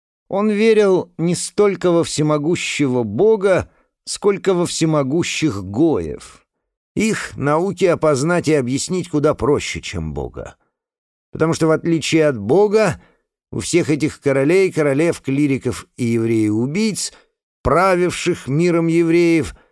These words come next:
было имя, национальность, годы и место жизни. Их можно было процитировать в кавычках,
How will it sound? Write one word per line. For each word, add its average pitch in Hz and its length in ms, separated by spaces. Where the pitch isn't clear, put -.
было 214 240
имя, 185 560
национальность, 139 1080
годы 131 420
и - 20
место 98 420
жизни. 143 720
Их 226 160
можно 220 320
было 220 160
процитировать 196 960
в - 100
кавычках, 175 720